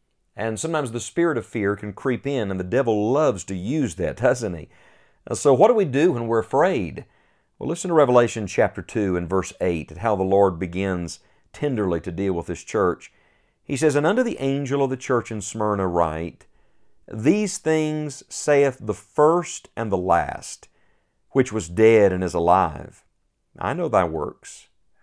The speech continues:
and tribulation, and poverty, but thou art rich. And I know the blasphemy of them which say they are Jews, and are not,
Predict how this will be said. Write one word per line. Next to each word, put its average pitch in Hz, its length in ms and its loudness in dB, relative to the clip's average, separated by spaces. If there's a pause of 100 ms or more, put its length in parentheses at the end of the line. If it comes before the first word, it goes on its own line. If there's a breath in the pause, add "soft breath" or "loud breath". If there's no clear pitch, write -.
and 90 140 -6
tribulation, 110 920 2
and 107 220 -8
poverty, 117 680 0 (340)
but 92 180 -8
thou 95 160 4
art 87 160 2
rich. 92 600 0 (440 soft breath)
And 123 200 2
I 180 140 8
know 202 180 2
the 139 100 4
blasphemy 113 840 0
of 98 200 -2
them 131 300 0 (280 soft breath)
which 127 240 -2
say 156 240 4
they 180 160 2
are 139 100 4
Jews, 101 680 -4
and 107 120 -4
are 110 60 0
not, 127 420 2